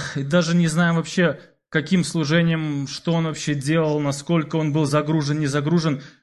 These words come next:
пока Бог не даёт им именно это задание, которое описывается в книге Ионы здесь.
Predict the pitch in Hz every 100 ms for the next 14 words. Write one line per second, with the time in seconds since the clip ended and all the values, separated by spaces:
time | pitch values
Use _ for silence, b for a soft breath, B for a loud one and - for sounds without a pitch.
0 | _ - 160 190 180 175 160 147 156 143
1 | 214 220 185 180 175 165 165 - _ _
2 | - 175 180 170 170 196 190 151 143 147
3 | 202 196 - 147 156 143 175 175 156 175
4 | - 160 151 139 139 151 147 120 117 127
5 | 95 -